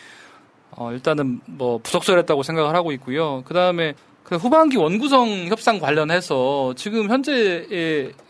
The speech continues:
의, 의 원내대표가 후반기 원구성 협상을 미리 한 것도, 어, 좀 이렇게 권한을 벗어난 것이 아닌가 싶고, 그리고 이제 사실은 법사위원회가, 어, 그 각 상임위원회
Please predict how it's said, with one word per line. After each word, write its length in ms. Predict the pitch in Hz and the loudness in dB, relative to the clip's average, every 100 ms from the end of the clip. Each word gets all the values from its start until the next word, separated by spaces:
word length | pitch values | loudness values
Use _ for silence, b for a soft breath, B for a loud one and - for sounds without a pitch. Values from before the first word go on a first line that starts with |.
| - - | -20 -20
의, 600 | - 156 160 165 143 123 - - | -10 -2 2 4 2 0 -6 -16
의 160 | 156 147 | -6 -2
원내대표가 720 | 143 185 185 - 156 143 127 | 2 2 2 0 0 2 2
후반기 420 | 180 247 247 196 | 4 2 2 2
원구성 360 | 135 156 160 156 | 0 2 0 0
협상을 480 | 175 226 214 175 | 2 2 2 0
미리 280 | 123 151 180 | -2 -2 0
한 180 | 170 214 | 0 2
것도, 880 | 220 208 151 135 143 156 147 123 - | 2 0 0 2 2 2 2 0 -6
어, 260 | - 143 135 | -12 -10 -8
좀 220 | 139 156 143 | -6 -6 -4
이렇게 160 | 135 | -4
권한을 540 | 147 160 160 151 139 131 | 0 4 6 4 2 0
벗어난 440 | 131 143 165 156 | -2 2 2 2
것이 260 | 139 131 107 | -2 -2 -2
아닌가 380 | 107 139 131 120 | -2 -2 -2 -4
싶고, 580 | - 156 139 156 143 131 | -4 -2 2 2 0 0
그리고 220 | 170 165 | -2 0
이제 300 | 147 151 139 - | 0 0 0 -2
사실은 460 | 240 233 226 214 | 0 0 0 -2
법사위원회가, 1120 | 165 160 233 220 214 196 180 156 147 165 160 127 135 | -2 2 4 6 4 2 2 4 4 6 4 2 -2
어, 440 | 139 139 135 - - - | 0 2 2 -2 -18 -6
그 180 | 165 147 | -4 0
각 240 | - 196 | 0 0
상임위원회 1120 | - 269 320 311 277 233 190 156 160 170 135 | 2 2 0 -2 0 0 0 0 0 0 -2